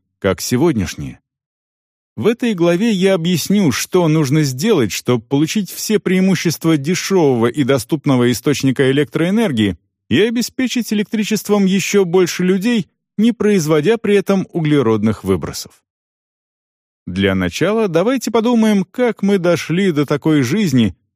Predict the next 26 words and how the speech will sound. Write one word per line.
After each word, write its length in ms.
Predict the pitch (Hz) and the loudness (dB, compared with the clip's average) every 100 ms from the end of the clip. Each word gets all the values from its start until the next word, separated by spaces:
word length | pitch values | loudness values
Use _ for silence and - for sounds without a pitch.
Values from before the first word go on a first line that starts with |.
| - | -4
и 240 | 107 107 | 0 0
что 440 | 92 - - 113 220 | 0 -6 -2 0 2
нас 280 | 175 170 143 | 0 -2 -4
ждет 360 | 101 90 107 | -4 -2 -2
впереди. 600 | - - 101 98 65 - _ _ _ _ _ _ _ _ _ - | -4 -4 -2 -2 -6 -18 _ _ _ _ _ _ _ _ _ -6
Привыкнув 600 | 107 127 180 202 120 95 | -2 0 -2 -2 -2 -2
к 100 | - - | -8 -4
повсеместному 720 | 202 - 202 220 - 185 170 | -2 0 0 0 0 0 0
распространению 960 | 165 - 160 - 180 180 170 151 143 - | -2 -4 -8 -2 0 2 2 4 2 0
электричества – 800 | 143 143 214 240 - - 117 104 _ _ - | -4 -4 -4 -2 -2 -2 -2 -4 _ _ -6
мы 160 | 175 226 | -2 0
забываем, 560 | 214 240 247 190 107 | 0 0 0 2 0
что 300 | 90 - 120 | -2 0 0
оно 220 | 120 165 | 2 0
стало 440 | 175 - 170 156 147 | -2 0 0 2 2
играть 320 | 135 170 - | 2 0 -2
ключевую 600 | - 165 - 170 170 156 | -2 -2 0 2 2 4
роль 220 | 180 185 | 2 2
в 80 | 110 | 0
жизни 340 | 107 151 135 | 0 2 2
большинства 640 | 143 151 - 175 147 156 147 | 2 0 0 -2 -2 0 2
американцев 680 | 139 156 160 226 190 123 - _ _ _ | 2 0 0 0 0 -2 -4 _ _ _
всего 460 | - 240 240 240 - | -6 -2 0 0 -2
сто 440 | - - - 240 | -8 -8 -2 0
лет 300 | 214 180 165 | 2 2 0
назад. 480 | 123 104 78 71 - | -2 -2 -2 -8 -12